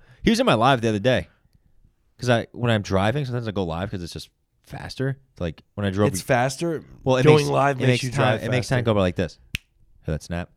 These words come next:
Speaker 2: Yep.
Speaker 1: So, like, and then he's like, "Don't fucking crash and drive." I was like, "Cool, thanks, bitch." Um,
Speaker 2: He's got a good point.
Speaker 1: yeah, he's right. Ow, fuck. Damn, we're at thirty minutes. Dude, podcasting,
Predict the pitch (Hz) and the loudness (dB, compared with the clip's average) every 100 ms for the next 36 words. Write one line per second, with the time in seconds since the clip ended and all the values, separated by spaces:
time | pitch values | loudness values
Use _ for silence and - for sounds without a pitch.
0 | _ 90 98 92 _ - 113 107 - _ | _ -16 -14 -16 _ -6 -4 -4 -8 _
1 | _ _ - 107 104 101 90 - _ - | _ _ -8 -4 -4 -4 -6 -8 _ 2
2 | 131 123 147 131 123 104 120 113 - 95 | 2 2 -2 -2 -4 -4 -2 -2 -4 -4
3 | 104 98 80 78 - 71 67 52 - - | -2 -2 -4 -12 -16 -18 -18 -20 -20 -20
4 | - - - 87 82 - _ _ 208 180 | -20 -20 -12 -10 -10 -14 _ _ -4 -2
5 | 156 135 156 156 131 - - - _ 135 | -2 -2 -4 -4 -8 -18 -20 -20 _ -4
6 | 113 107 92 - - 123 - 104 - 127 | -4 -4 -8 -10 -12 -12 -10 -10 -10 -12
7 | 160 160 127 143 117 117 - - 156 - | -12 -8 -6 -6 -10 -16 -14 -14 -12 -10
8 | 320 381 - 294 262 - 180 | -10 -10 -10 -10 -8 -6 -6